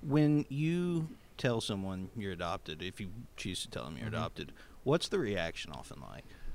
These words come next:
Speaker 2: They don't believe me, usually, because if you see my dad, we look a lot alike, and my family, we look a lot alike, and they're like, "No,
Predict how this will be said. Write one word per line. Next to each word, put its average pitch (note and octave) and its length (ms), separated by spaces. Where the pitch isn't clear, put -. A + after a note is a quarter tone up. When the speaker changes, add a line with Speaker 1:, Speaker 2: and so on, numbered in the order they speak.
Speaker 2:
They A2+ 100
don't G2+ 160
believe F#2 260
me, G2+ 200
usually, G2+ 460
because G2+ 580
if G#2+ 160
you A2+ 80
see A2 200
my G#2 180
dad, G2 340
we G2 120
look G2 220
a G2+ 40
lot F#2 180
alike, F#2 440
and G2+ 160
my F#2+ 140
family, G2 480
we G2 60
look G2+ 200
a G#2 60
lot F#2+ 180
alike, F#2 360
and G2+ 100
they're G2 80
like, F#2 180
"No, G2+ 440